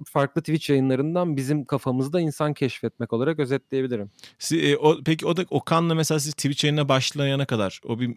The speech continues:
Speaker 2: m-, milat. Yani çünkü iki sebepten milat diye düşünüyorum. Okan'la bir kere bir,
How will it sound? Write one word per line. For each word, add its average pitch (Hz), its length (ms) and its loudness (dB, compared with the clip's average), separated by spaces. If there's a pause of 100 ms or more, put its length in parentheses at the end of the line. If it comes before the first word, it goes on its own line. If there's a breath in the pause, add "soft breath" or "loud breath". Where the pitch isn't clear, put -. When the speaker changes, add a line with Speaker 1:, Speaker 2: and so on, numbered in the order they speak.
Speaker 2:
m-, 120 200 -2 (120)
milat. 120 520 0
Yani 117 140 0
çünkü 160 300 0 (140)
iki 170 220 -4
sebepten 113 400 0
milat 104 300 -2
diye 98 120 -6
düşünüyorum. 90 300 -6
Okan'la 139 380 -2
bir 139 60 -8
kere 156 260 -2
bir, 185 180 -2